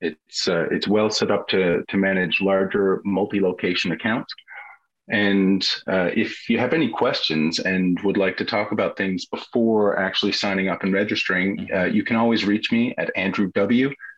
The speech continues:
Speaker 1: at second harvest dot C A. And I'd be more than happy to talk to anyone about, uh, how we can identify some surplus and get it doing some good.
Speaker 2: Yeah. And that's, that's important. And, you know, and I guess the other question is, you know, from a personal side of things, what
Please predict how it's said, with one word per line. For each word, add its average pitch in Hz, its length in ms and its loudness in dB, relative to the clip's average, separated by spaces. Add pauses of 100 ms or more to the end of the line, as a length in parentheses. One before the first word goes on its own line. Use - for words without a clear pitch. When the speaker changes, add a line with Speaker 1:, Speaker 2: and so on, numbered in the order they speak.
(140)
Speaker 1:
at 98 160 -4
second 110 300 -2
harvest 101 360 0
dot 85 240 -4
C 98 220 2
A. - 160 0 (500)
And 95 340 0
I'd 92 180 -2
be 104 120 2
more 104 260 2
than 101 100 0
happy 90 280 -4
to 90 100 0
talk 87 240 -2
to - 100 -4
anyone 87 380 0
about, 78 320 -2 (120)
uh, 80 220 0
how 90 220 -2
we 87 160 0
can 82 360 0
identify 82 380 -2
some 90 200 -2
surplus - 640 -2
and 80 380 0 (380)
get 90 140 0
it - 120 -4
doing 95 220 0
some 107 160 2
good. 123 260 0 (540)
Speaker 2:
Yeah. 110 260 -4 (220)
And 139 100 -2
that's, 139 220 -4
that's 131 220 -2
important. 117 480 -2 (260)
And, 135 60 -2
you 139 60 0
know, 143 160 0
and 143 120 0
I 139 80 0
guess 170 220 -2
the 127 80 0
other 170 100 0
question 123 400 -2
is, 117 240 -4
you 131 100 -6
know, 120 160 -2
from 131 160 -4
a 110 80 0
personal 160 440 -4
side 113 180 -2
of 101 80 -4
things, 117 240 -6
what 135 240 -2